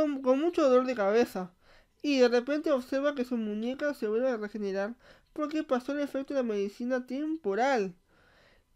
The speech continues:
Luego siente algo cerca de su oreja, por lo que se dirige al espejo notando que le estaban saliendo dedos por ahí. La, se agrandó su cara y de repente observa que salía un rayo la-, desde su, los ojos,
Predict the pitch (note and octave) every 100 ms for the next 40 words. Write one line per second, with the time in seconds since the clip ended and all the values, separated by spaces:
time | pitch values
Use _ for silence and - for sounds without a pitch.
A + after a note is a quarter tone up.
0 | - B3 E4 F4 C#4 A3 - C#4+ D4 C4
1 | C4 C#4+ C4+ C4 C4 B3+ B3+ G3+ G#3 G#3+
2 | - F#3 _ _ - - _ G#3 G#3 G#3
3 | G#3 G#3+ G#3+ C4+ D4+ C#4 A3 - B3+ B3+
4 | C4 C4 C4+ B3+ A#3+ C4 B3+ A3+ A3 A#3+
5 | B3 G#3 A3+ A3+ G#3 C#4+ B3+ G3 - -
6 | _ - G3 G3 G3 F#3 - _ _ _
7 | - - _ - G3+ G3+ G#3+ G#3 G#3 A3+
8 | C4+ C#4 D4 D#4+ _ - A3 - C4+ C4+
9 | B3 B3 A#3+ A#3+ C#4+ D4 B3+ - C4 C#4+
10 | C#4+ B3 B3 A3+ B3 C#4 B3+ A#3+ B3+ A#3
11 | A3+ A#3 A3+ - A3+ A3 G#3+ G#3 G#3+ G3
12 | F#3+ F#3+ F#3+ F3+ F#3 F3+